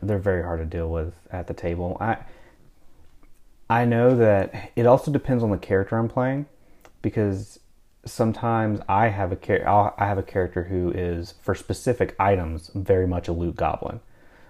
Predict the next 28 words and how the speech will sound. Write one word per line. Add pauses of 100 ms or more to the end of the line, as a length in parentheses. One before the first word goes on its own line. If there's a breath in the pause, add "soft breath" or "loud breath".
(140 soft breath)
Um,
that's
Joe
Dari, (160)
uh,
the
Tabaxi
Rogue,
and (800 soft breath)
he's
addicted
to
knowledge.
So
if
it's
a
book, (840 soft breath)
it
might
find
its
way
into
his
bag
of
holding,